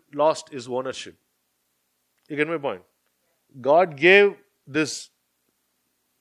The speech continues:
earth to Adam and Eve to rule over everything. Okay?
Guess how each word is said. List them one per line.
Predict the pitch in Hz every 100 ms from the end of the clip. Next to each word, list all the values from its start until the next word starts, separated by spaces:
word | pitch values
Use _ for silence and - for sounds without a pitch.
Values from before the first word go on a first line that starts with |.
| -
earth | 156 156 156 _
to | 151
Adam | 143 156 156
and | 139
Eve | 123 120 -
to | 131
rule | 139 160 147
over | 139 120
everything. | 117 113 85 _ _ _ _ _ _ _ _ _ _ _ _ _ _ _ _ _ _ -
Okay? | - 123